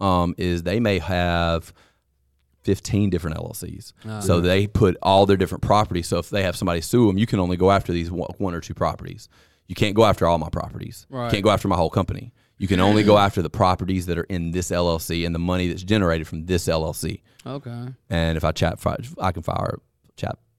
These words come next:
Speaker 1: you know, a bankruptcy on that L L C, or I can, you know what I mean? It kinda
Speaker 2: Hmm.
Speaker 1: protects you from people coming
Speaker 2: That's
Speaker 1: after you.
Speaker 2: interesting.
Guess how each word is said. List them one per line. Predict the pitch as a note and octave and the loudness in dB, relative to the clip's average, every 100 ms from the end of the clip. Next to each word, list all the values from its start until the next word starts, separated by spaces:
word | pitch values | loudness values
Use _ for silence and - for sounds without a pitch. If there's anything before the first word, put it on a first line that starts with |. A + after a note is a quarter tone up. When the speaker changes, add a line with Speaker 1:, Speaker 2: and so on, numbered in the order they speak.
| - | -16
Speaker 1:
you | F#2+ | -12
know, | - | -12
a | F2 | -8
bankruptcy | F#2 E2+ - - - | -4 -4 -4 -8 -10
on | - | -8
that | G1+ | -8
L | G1+ - | -8 -8
L | |
C, | - - - - | -10 -10 -8 -10
or | - | -14
I | |
can, | - - | -16 -8
you | G#2 | -4
know | F2+ | -4
what | F2 | -4
I | |
mean? | F2+ F2 | -6 -8
It | G2+ | -6
kinda | G2+ F#2 | -2 -2
Speaker 2:
Hmm. | |
Speaker 1:
protects | F2 - F#2 - - | -4 -4 -6 -6 -6
you | E2+ | -6
from | - E2+ E2 - _ _ _ | -6 -8 -8 -12 _ _ _
people | - G2+ E2+ E2 D#2 D#2 - _ | -4 -2 -2 -2 -2 -2 -6 _
coming | - F#2 E2 | -6 -4 -2
Speaker 2:
That's | C3+ | -4
Speaker 1:
after | B2+ B2 | -4 -4
you. | A#2 | -4
Speaker 2:
interesting. | A2 A2+ A#2+ | -6 -10 -12